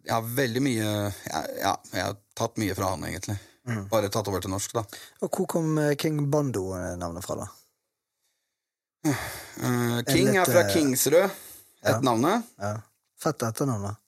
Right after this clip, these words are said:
Speaker 1: Jo, jo, takk. Og så Bando, det er litt sånn der, eh, litt småkriminell, litt sånn, eh, på kant med loven, ikke på kant med loven, sånn
Speaker 2: Ja.
Speaker 1: banditt, da.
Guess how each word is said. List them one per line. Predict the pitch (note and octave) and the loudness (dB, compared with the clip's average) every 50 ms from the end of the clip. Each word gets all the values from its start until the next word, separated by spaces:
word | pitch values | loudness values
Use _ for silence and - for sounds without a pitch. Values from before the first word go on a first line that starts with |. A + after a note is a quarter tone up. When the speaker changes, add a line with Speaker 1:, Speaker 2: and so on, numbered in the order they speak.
| _ | _
Speaker 1:
Jo, | A#2 C3 E3 F3+ | 0 2 2 2
jo, | D#3+ D3+ E3 | 2 0 2
takk. | - E3 F#3 - - - - - _ _ _ | 2 0 0 0 -4 -12 -16 -18 _ _ _
Og | - C3 C3 | -2 -2 2
så | - C#3+ C#3+ C#3+ | 4 4 4 2
Bando, | C3 A#2+ A#2+ A#2+ A#2 A#2+ A#2 A#2+ C3 D3 D#3+ D3+ | 4 4 4 4 6 4 4 4 4 4 4 4
det | D3 D3 | 4 4
er | C#3 C#3 | 4 4
litt | C3+ C3+ B2 | 2 2 2
sånn | B2+ C3 B2+ | 4 2 4
der, | A2+ G#2 G2+ | 4 4 4
eh, | G#2 G#2+ G#2+ G#2+ G#2+ G#2+ | 6 6 8 6 6 6
litt | A2 A2+ B2 B2 - | 4 0 0 0 -2
småkriminell, | - - - C3 B2 A2+ G#2+ G2+ - G#2+ G#2+ G#2 G#2 G#2 G#2+ G#2 | -4 -2 0 2 2 2 2 0 0 0 0 0 0 0 0 0
litt | G#2 G2+ G#2 G#2+ | 0 -2 -2 -2
sånn, | G2 G2 F#2+ F#2+ F#2+ F#2+ | 0 0 0 0 0 0
eh, | F#2+ F#2 F2 - - - | 0 -2 -2 -4 -4 -4
på | - B2+ | -6 -2
kant | - - A#2+ G#2 - | -2 -2 -2 -2 -2
med | A#2+ | 0
loven, | A2+ G#2+ A#2 B2 C3 | 0 2 2 0 0
ikke | - - | -2 -4
på | - A#2+ | -6 -2
kant | G#2+ A2 F#2 F#2+ | -2 0 -2 0
med | A2 G#2+ | -2 0
loven, | G#2 G#2 G#2 G2+ | 0 0 -2 -2
sånn | G#2+ G2 F#2+ G2+ - _ _ _ _ _ _ - | -4 -4 -6 -8 -12 _ _ _ _ _ _ -8
Speaker 2:
Ja. | G#2+ A2 | 0 2
Speaker 1:
banditt, | D3+ D3+ C#3 C3+ C3+ - | 2 4 4 2 2 2
da. | - G#2 | 0 0